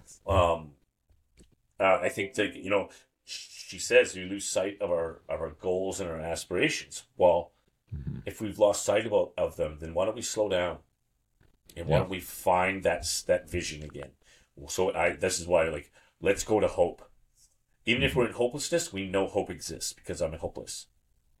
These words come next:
Speaker 2: And
Speaker 1: Yeah.
Speaker 2: one implies the other. I wouldn't know one without the other. So
Speaker 1: Yeah.
Speaker 2: that means I have access to hope. So I can move into that space by just,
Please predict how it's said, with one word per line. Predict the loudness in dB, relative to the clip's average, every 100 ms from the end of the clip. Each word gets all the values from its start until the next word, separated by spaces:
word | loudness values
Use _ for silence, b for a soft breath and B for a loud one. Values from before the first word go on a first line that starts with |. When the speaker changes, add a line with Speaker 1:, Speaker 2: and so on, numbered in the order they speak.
| _
Speaker 2:
And | 0
Speaker 1:
Yeah. | 4
Speaker 2:
one | 2
implies | 2 2 4 4
the | 2
other. | 0 -2
I | -2
wouldn't | -4 -4 -2
know | 0
one | 0 -2
without | -2 -4
the | -2 -4
other. | -4 -10 b b _
So | 0 6 8 6
Speaker 1:
Yeah. | -6 _ _ _ _ _ 0
Speaker 2:
that | 2
means | 2 6
I | 6
have | 6
access | 2 -4 -8
to | -6
hope. | -8 -4
So | -4
I |
can | -4 -6
move | -6 -6
into | -4 -4 2
that | 2 2
space | -4 -4 -2
by | -2 -2
just, | 0 -4 -6